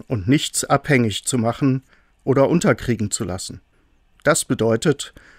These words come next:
du sollst keine anderen Götter neben mir haben. In meiner Nähe können Eltern und Kinder einander annehmen.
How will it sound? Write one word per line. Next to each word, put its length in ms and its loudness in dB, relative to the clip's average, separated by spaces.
du 80 -2
sollst 380 2
keine 280 4
anderen 360 2
Götter 300 2
neben 280 2
mir 220 -2
haben. 300 -10
In 160 -2
meiner 320 6
Nähe 300 8
können 300 4
Eltern 440 4
und 160 0
Kinder 560 4
einander 460 2
annehmen. 560 0